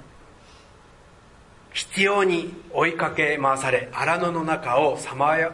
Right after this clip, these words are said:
さまよわなければならなかった非常にダビデにとっては試練と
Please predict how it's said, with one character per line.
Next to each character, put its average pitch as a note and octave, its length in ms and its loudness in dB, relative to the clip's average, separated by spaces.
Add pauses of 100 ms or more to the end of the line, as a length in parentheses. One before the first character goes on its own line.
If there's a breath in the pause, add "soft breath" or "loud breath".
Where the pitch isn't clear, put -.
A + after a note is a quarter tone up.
(100)
さ C3+ 140 -6
ま F3+ 220 2
よ F#3+ 160 6
わ F#3 120 6
な D#3+ 140 -2
け C#3+ 120 -2
れ C#3 120 2
ば D#3+ 200 2 (340 loud breath)
な C3 180 2
ら D3 100 2
な C#3 140 2
か A#2 140 -2
っ - 40 -6 (120)
た C#3 220 2 (280 loud breath)
非 A3 240 -2
常 B3+ 360 6
に A#3 160 -2
ダ A3 120 4
ビ G3+ 100 -2
デ E3+ 140 0
に C#3+ 80 -8
と D3+ 120 -4
っ - 80 -14
て C3+ 100 -2
は D3 240 4
試 - 300 0
練 G#3+ 260 0
と - 320 0